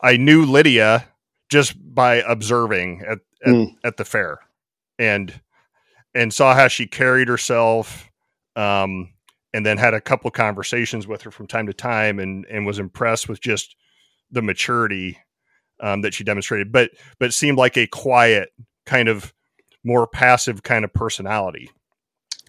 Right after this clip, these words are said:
Speaker 1: And then I
Speaker 2: Yeah.
Speaker 1: got to know Bridget.
Speaker 2: Yeah. <laughs>
Speaker 1: And,
Speaker 2: Not
Speaker 1: uh,
Speaker 2: passive,
Speaker 1: those are
Speaker 2: not quiet.
Speaker 1: two different sides of the coin.
Speaker 2: Yeah, for sure.
Speaker 1: <laughs>
Speaker 2: And Grace in the middle lies somewhere in the middle. <laughs> Yeah.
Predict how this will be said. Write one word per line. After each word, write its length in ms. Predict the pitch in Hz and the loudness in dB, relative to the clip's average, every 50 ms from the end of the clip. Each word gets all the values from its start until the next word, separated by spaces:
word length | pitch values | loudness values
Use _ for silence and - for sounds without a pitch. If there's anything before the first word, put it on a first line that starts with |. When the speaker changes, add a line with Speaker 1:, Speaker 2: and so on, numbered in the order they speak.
| _ - | _ -2
Speaker 1:
And 120 | 123 123 | 0 4
then 140 | 120 139 165 | 6 8 8
I 80 | 160 143 | 8 8
Speaker 2:
Yeah. 80 | 127 | 6
Speaker 1:
got 160 | 127 107 - - | 4 0 0 -2
to 60 | 117 | -6
know 140 | 101 95 95 | -6 -6 -6
Bridget. 480 | 87 85 123 123 117 92 101 78 78 - _ _ _ _ _ _ _ _ _ _ _ | -4 -2 0 0 0 0 -4 -10 -10 -14 _ _ _ _ _ _ _ _ _ _ _
Speaker 2:
Yeah. 140 | - - - - | -6 -6 -6 -6
<laughs> 60 | - - - - - - - - 906 - - - _ _ _ _ - | -6 -12 -12 -14 -20 -20 -20 -20 -20 -20 -20 -20 _ _ _ _ -4
Speaker 1:
And, 220 | - 120 117 117 123 | 0 2 4 6 6
Speaker 2:
Not 200 | 151 151 143 110 101 120 | 6 6 4 2 0 -2
Speaker 1:
uh, 80 | 127 123 | 0 2
Speaker 2:
passive, 320 | 123 113 113 110 110 107 | 2 4 4 2 2 4
Speaker 1:
those 220 | 135 151 170 170 | 4 4 4 6
are 80 | 165 151 | 6 4
Speaker 2:
not 160 | 135 135 - | 4 2 0
quiet. 200 | - - - 151 | -2 0 2 4
Speaker 1:
two 640 | 147 143 139 135 131 127 127 127 127 127 120 107 101 104 107 - - | 4 4 4 2 0 -2 -2 -2 -4 -4 -6 -8 -12 -18 -18 -6 0
different 340 | - 143 - - 135 110 101 | 2 2 2 2 -4 -6 -4
sides 320 | - 143 120 113 110 98 | -4 0 0 0 0 -2
of 60 | 110 | -4
the 80 | 98 110 | -8 -6
coin. 440 | - - 120 104 98 85 80 78 - _ _ _ _ _ - _ _ - | -6 -6 -6 -6 -6 -8 -10 -14 -20 _ _ _ _ _ -20 _ _ -4
Speaker 2:
Yeah, 240 | 127 120 113 104 - - - - | -2 -2 -2 -2 -6 -10 -10 -8
for 100 | 127 123 | -6 -4
sure. 320 | - - 139 123 180 165 - - 180 | 0 0 2 4 2 2 2 2 -2
Speaker 1:
<laughs> 140 | - - - | 0 0 2
Speaker 2:
And 200 | 175 156 151 131 | 2 2 4 4
Grace 320 | 151 165 180 175 - - | 4 6 6 4 2 0
in 80 | 190 165 | -2 -2
the 80 | 160 | -2
middle 460 | 151 165 185 175 160 143 156 151 _ _ _ _ _ | -2 -2 0 0 0 -2 -4 -6 _ _ _ _ _
lies 320 | - 127 131 135 143 135 | -2 0 0 2 0 -2
somewhere 440 | - - 143 143 151 151 156 160 160 | -2 -4 -4 -2 -2 -2 0 0 0
in 100 | 160 165 | 0 -2
the 80 | 165 165 | -2 -2
middle. 340 | 165 185 180 139 - - _ _ | -2 -2 -2 -2 -4 -10 _ _
<laughs> 60 | - 185 - _ - - - - _ - - - _ _ _ _ _ _ _ - - _ _ _ - - _ _ - | -16 -16 -16 _ -18 -20 -20 -20 _ -18 -18 -18 _ _ _ _ _ _ _ -20 -20 _ _ _ -20 -20 _ _ -2
Yeah. 320 | 120 117 110 107 104 101 | 0 2 2 2 0 -4